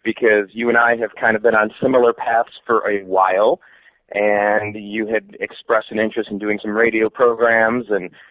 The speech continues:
whether it's live or after the fact with a podcast is kind of irrelevant. What's important was is that you had been talking about this for a while, and I've been seeing all of your updates and all your new podcasts coming out, and I'm, I'm really happy to see that you've taken that step.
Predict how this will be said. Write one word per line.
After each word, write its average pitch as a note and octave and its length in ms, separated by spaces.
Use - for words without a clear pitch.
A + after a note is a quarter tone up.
whether G#2 260
it's - 140
live A2 520
or G#2 200
after G#2+ 260
the A2 160
fact A2 280
with A#2 80
a A#2 40
podcast A2+ 840
is G2+ 180
kind F#3 200
of - 80
irrelevant. G2+ 560
What's B2 220
important C3 480
was A#2 340
is A2 100
that A2+ 260
you B2 260
had B2+ 160
been A2 140
talking C#3+ 320
about G#2 220
this G#2 180
for G2+ 100
a F#2+ 60
while, F#2 360
and E3 420
I've C#3+ 160
been C#3+ 260
seeing D3 300
all C3+ 180
of C3+ 80
your C3+ 160
updates D#3 520
and G#2+ 100
all C3 160
your C#3 140
new C#3 140
podcasts C3+ 680
coming C#3 240
out, D#3+ 240
and G#2+ 160
I'm, G#2+ 380
I'm A#2 140
really C3+ 180
happy C#3 280
to C3 140
see C#3 120
that C3 140
you've A#2+ 120
taken B2+ 300
that A#2 200
step. D#3+ 300